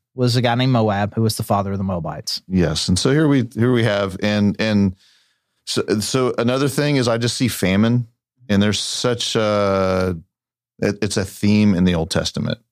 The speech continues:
Speaker 2: There's famine, and then, and what do you do? What do you do when you
Speaker 1: Right.
Speaker 2: don't have what you need? And one thing that jumps out to me here is they didn't go to Egypt. Every other time that it mentions famine, people go to Egypt because there's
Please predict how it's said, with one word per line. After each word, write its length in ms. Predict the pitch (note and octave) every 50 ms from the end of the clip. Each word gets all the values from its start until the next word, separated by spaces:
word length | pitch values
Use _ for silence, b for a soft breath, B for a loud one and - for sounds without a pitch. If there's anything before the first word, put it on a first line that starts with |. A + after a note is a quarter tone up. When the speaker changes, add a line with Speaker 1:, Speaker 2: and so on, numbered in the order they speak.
| _ _ -
Speaker 2:
There's 200 | F#2 F2+ F2 -
famine, 680 | - - G#2 G#2+ A2 G#2+ G#2+ G#2 G2+ G2+ F#2+ F2+ - - -
and 160 | F2+ F2 F2
then, 240 | F2 E2+ E2+ E2 -
and 160 | F2 F2 F2
what 100 | F2 F#2 F2+
do 40 |
you 120 | E2+ E2+ D#2+
do? 280 | D2+ - - - - - _
What 120 | - F#2+ G2
do 60 | G#2
you 60 | G2+
do 200 | F2 G2 F#2+ F#2+
when 80 | F#2+ F2+
you 60 | F2+
Speaker 1:
Right. 100 | A2 F2+
Speaker 2:
don't 160 | G2+ F2+ D#2
have 180 | F#2+ F2+ F2+ D#2
what 180 | F2 E2 -
you 60 | E2 D#2
need? 280 | D2+ D2+ D2+ D2+ D2 - _ -
And 380 | F2+ F2+ F2 E2+ F2 F2 b b b b b b b b
one 180 | - A2 A#2+ A#2
thing 140 | - B2+
that 80 | A#2 A2
jumps 260 | F#2+ G#2+ A#2 A2 A2
out 140 | A2 G2 -
to 60 | -
me 140 | G2+ G2 F#2+
here 180 | G2+ G#2+ A2+ A2
is 80 | F#2+
they 100 | F#2+ F#2+
didn't 200 | F2 G2+ F#2+ F#2
go 100 | F#2 F2+
to 140 | E2+ E2 -
Egypt. 420 | F2 F2 D2+ - C#2+ - - - -
Every 220 | - G2+ G2 G#2 G#2
other 140 | G2 F#2+ F#2+
time 260 | - G#2 F#2+ F#2 F2+
that 80 | F2 F2+
it 60 | F2
mentions 340 | F2 F2+ F2+ - - D#2 -
famine, 500 | - - F2 E2 D#2 D2+ D2 D2 D#2 D2+ - _ _ _ _ _ _ _ _ _ _
people 340 | - G#2 - - F#2 E2+ D#2 - _ _ _ _ -
go 120 | G2+ F2+
to 140 | D#2+ - -
Egypt 500 | E2+ D#2 - - - - - - - _ _ _ _ _ _ -
because 280 | G#2+ G#2 - A2 G2+ F#2+
there's 200 | G#2 G2+ -